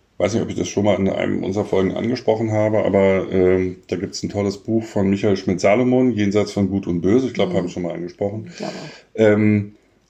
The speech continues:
Speaker 1: eben nicht dieses Schwarz-Weiß-Denken.
Speaker 2: Mhm.
Speaker 1: Und wenn ich mir alle, sorry, ich find Harry Potter toll, ich bin auch Star Wars-Fan, aber da gibt's Bam Bam,
Speaker 2: Mhm.
Speaker 1: äh, wirklich nur das eine und das andere.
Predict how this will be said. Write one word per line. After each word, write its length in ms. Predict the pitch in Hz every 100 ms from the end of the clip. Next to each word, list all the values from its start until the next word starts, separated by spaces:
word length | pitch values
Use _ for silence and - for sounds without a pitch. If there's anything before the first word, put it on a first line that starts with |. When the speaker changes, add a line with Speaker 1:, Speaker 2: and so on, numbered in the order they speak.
| _ _ _ _ _
Speaker 1:
eben 280 | 123 143 135
nicht 240 | 147 - -
dieses 420 | 135 127 131 -
Schwarz-Weiß-Denken. 1200 | - 127 127 - 143 170 180 - 160 - - 110 226
Speaker 2:
Mhm. 360 | 190 180 190 - _ -
Speaker 1:
Und 400 | 113 113 110 95
wenn 160 | 95
ich 160 | 101 -
mir 260 | 110 107 69
alle, 440 | 95 127 147 147
sorry, 540 | 139 - 113 131 131 120 -
ich 160 | 107
find 240 | - 117 110
Harry 180 | 113 113
Potter 340 | - 110 110
toll, 200 | - 117
ich 80 | 113
bin 140 | 110
auch 120 | 101 107
Star 280 | - 104
Wars-Fan, 420 | 113 107 110 107 -
aber 360 | 87 87 67 - _ _ _ _ _ _ -
da 160 | 95
gibt's 480 | 76 87 - - -
Bam 280 | - 98 101
Bam, 400 | 95 110 139 156 - -
Speaker 2:
Mhm. 380 | 196 170 170 175
Speaker 1:
äh, 320 | 113 110 107 76 - -
wirklich 400 | 101 104 117 110
nur 140 | 123 110
das 160 | 110
eine 260 | 80 98 110
und 160 | 71 92
das 160 | 85
andere. 680 | 92 110 143 147 143 147 143